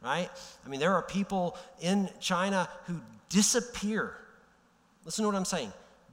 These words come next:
Disappear. Gone. Because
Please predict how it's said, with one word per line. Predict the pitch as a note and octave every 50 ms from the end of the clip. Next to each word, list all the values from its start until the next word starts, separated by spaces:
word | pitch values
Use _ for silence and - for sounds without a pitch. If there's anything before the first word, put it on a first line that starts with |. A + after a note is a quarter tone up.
| A#2 A2 G#2
Disappear. | E3+ G3 F#3+ - F#3+ E3 - - - - - - - - - - G#3 G#3+ F3 B2 F#2+ - - - - - - _ _ _ - - - A#2 A2 -
Gone. | E3+ E3+ E3+ D3 - G3 F#2 - - - - - - - - - - _ _ _
Because | - C3+ - D3+ D3+ C3+ B2 G#2+ - -